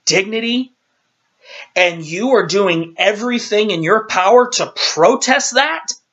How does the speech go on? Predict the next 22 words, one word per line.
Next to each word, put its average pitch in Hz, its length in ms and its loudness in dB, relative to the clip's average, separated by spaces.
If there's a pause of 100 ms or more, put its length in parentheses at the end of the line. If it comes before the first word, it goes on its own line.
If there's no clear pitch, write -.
(760)
you're 202 480 -2
damn 254 360 0
right 220 360 2
I'm 165 240 -2
gonna 170 260 0
be 165 180 -4
pissed. - 580 -2 (240)
You're 196 300 2
damn 196 440 0
right 196 380 0 (340)
I'm 180 240 2
going 170 360 2
to 151 440 -2 (160)
fight 151 400 0
back 147 360 -2
because 170 440 -2
you 160 680 2 (240)
are 180 180 4
doing 185 380 0
the 165 180 -8
one 190 340 2
thing 175 400 -2